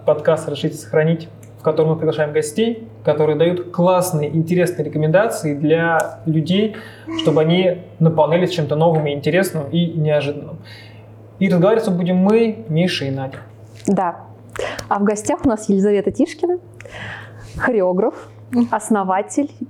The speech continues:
Speaker 2: студии Funky Orange.
Speaker 3: Да.
Speaker 2: Мой друг по совместительству, чем я очень горжусь. Интересный человек, на мое, на мой взгляд, <laughs> с которым сегодня мы будем говорить.
Speaker 3: Очень приятно, спасибо.
Speaker 1: Для начала есть такой к тебе вопрос.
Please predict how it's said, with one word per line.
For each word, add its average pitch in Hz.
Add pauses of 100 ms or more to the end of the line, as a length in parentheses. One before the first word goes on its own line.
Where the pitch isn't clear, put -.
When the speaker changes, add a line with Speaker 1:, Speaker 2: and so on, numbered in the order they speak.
(140)
Speaker 2:
студии 185
Funky 185
Orange. 165 (100)
Speaker 3:
Да. - (380)
Speaker 2:
Мой 196
друг 170
по 254
совместительству, 269
чем 220
я 190
очень 190
горжусь. 185 (140)
Интересный 208
человек, 196
на 220
мое, 185
на 196
мой 190
взгляд, 185
<laughs> 494
с -
которым 294
сегодня 240
мы 202
будем 208
говорить. 160 (240)
Speaker 3:
Очень -
приятно, 196
спасибо. 214 (600)
Speaker 1:
Для 160
начала 220
есть -
такой 175
к -
тебе 160
вопрос. 190